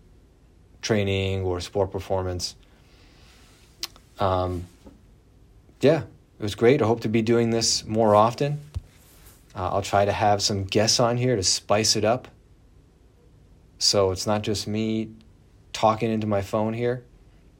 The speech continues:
Either way, I hope this was helpful, and I hope that I'll be doing this again soon.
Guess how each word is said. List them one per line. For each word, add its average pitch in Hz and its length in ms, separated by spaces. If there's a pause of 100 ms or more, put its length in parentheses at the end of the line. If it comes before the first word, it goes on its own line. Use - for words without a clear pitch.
(500)
Either 107 180
way, 113 340 (920)
I - 20
hope 104 220
this 104 180
was 92 140
helpful, 117 500 (720)
and 95 480 (720)
I 95 120
hope 107 340
that 95 340
I'll 98 100
be 101 100
doing 98 260
this 95 160
again 95 240
soon. 98 400